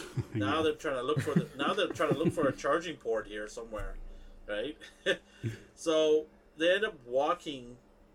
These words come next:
Speaker 2: and while they're walking, they're chatting about, you know, her and, you know,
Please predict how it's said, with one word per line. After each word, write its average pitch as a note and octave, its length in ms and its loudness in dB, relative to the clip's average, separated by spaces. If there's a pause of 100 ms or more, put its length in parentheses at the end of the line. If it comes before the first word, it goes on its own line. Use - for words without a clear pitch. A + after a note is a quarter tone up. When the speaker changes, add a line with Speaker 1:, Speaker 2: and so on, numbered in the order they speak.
(720)
Speaker 2:
and A#2+ 440 -4
while E3 260 0
they're F#3 140 2
walking, C3+ 500 -2
they're A2+ 260 -2 (100)
chatting C#3+ 500 0 (960)
about, A2+ 680 -8 (760)
you B2+ 120 -12
know, A2 320 -4
her G#2+ 440 0 (420)
and, A2+ 280 -12 (240)
you B2 80 -18
know, A2+ 80 -10